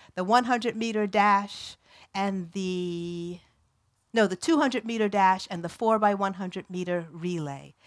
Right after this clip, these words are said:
He was supposed to also run the one hundred meter dash,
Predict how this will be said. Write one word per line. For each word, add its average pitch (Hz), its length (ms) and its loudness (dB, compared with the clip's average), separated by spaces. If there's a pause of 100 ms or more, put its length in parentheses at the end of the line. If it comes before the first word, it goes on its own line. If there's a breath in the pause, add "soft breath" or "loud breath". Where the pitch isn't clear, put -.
(140 loud breath)
He 254 120 0
was 233 120 6
supposed 277 420 4
to - 120 -2
also 254 360 6
run 202 340 4
the 185 80 -2
one 202 240 0
hundred 202 320 -4
meter 196 280 -2
dash, 185 540 2